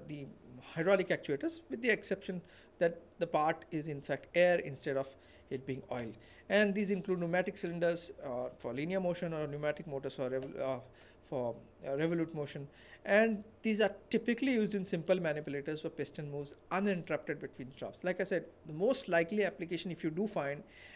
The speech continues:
it is, is, is for a very simple pick and place task, and they're very typically in the lower end of the payload spectrum.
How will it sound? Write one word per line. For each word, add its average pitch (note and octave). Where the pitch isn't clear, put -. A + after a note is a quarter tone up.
it D3+
is, F3
is, E3
is F#3
for E3
a D#3+
very D3+
simple D3
pick E3+
and E3+
place E3+
task, C#3
and A#3
they're F#3+
very F#3
typically F#3
in E3
the E3
lower E3
end D3+
of C#3+
the C#3+
payload B2
spectrum. -